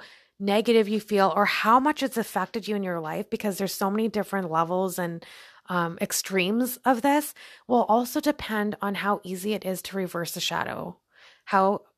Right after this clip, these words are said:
hard it is to keep it out into the light. Um, also, your open and willingness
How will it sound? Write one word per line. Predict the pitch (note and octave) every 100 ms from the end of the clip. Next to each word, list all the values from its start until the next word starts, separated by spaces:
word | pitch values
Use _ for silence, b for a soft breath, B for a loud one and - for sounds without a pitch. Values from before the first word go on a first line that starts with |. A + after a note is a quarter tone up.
| -
hard | F3 - G#3+ G#3
it | A3
is | A3+ -
to |
keep | - G3+ -
it | -
out | F#3
into | F3+ -
the | F3+
light. | E3+ B2 B2 - B B B B -
Um, | F3+ F3 F3 F#3+ - _ _ _ _ - - _
also, | A#3 C4 C4+ B3+
your | G#3 G3+
open | G3+ G3+ G#3
and | G3 F3+
willingness | F3+ F#3 E3+ D#3+ D#3+ -